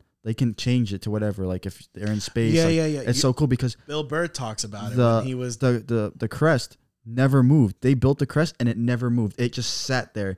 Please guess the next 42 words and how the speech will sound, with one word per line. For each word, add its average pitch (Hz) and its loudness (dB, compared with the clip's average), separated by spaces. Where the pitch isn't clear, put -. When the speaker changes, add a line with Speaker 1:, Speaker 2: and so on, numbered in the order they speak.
Speaker 1:
So - -2
when 113 0
it 123 -4
was 120 -4
flying, 120 -4
it 113 -6
wasn't 110 -4
actually 107 -6
moving. 98 -4
Nothing 120 -4
was 110 -4
moving. 107 -4
The 107 -10
crest 123 -6
was 113 -6
just 110 -10
in 107 -4
one 110 -2
room 123 -2
since - -6
for 117 -10
the 104 -6
whole 117 -4
show. 107 -6
Speaker 2:
in 123 -12
the 117 -12
background. 104 -12
Just 92 -20
put - -20
the - -20
background 98 -18
though. - -20
Speaker 1:
Yeah. 113 -4
Speaker 2:
That's - -18
some 98 -16
high 95 -18
tech 92 -18
shit. - -16
I 90 -20
give - -20
a - -20
fuck 95 -20